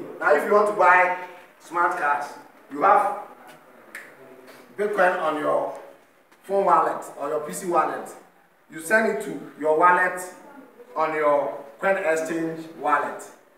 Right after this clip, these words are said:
and then you use it to buy or sell. The moment you buy the new smart cards, move that smart card to your smart wa-, uh, uh, uh, smart wallet, either in your everyday spending wallet or your smart reward wallet.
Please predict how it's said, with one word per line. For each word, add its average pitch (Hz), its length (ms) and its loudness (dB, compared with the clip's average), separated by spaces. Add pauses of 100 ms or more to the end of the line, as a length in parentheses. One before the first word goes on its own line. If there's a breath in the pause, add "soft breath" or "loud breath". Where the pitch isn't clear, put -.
(140)
and 165 140 -6
then 185 260 -4
you 208 120 -2
use 226 80 -4
it 208 180 -6
to 175 60 -12 (100)
buy 160 460 2 (120)
or 135 100 -4
sell. - 440 -6
The 165 80 -6
moment 254 340 0
you 190 120 -8
buy 208 460 6
the 156 140 -6
new 196 320 -8
smart - 320 -2
cards, - 300 -2 (540)
move 233 200 -8
that 226 220 4
smart 202 220 2
card 185 260 2
to 165 140 -10
your 156 240 -4
smart - 280 -4
wa-, 160 420 -4
uh, - 60 -14
uh, 139 340 -10
uh, 135 680 -8
smart 196 400 -4
wallet, - 380 -2 (500)
either 208 520 2 (280)
in 156 120 -12
your 160 260 0
everyday 180 320 0
spending 170 400 -2
wallet 156 380 0
or 135 220 -6
your 131 440 -8 (480)
smart - 380 -2
reward 165 340 0
wallet. 151 340 -2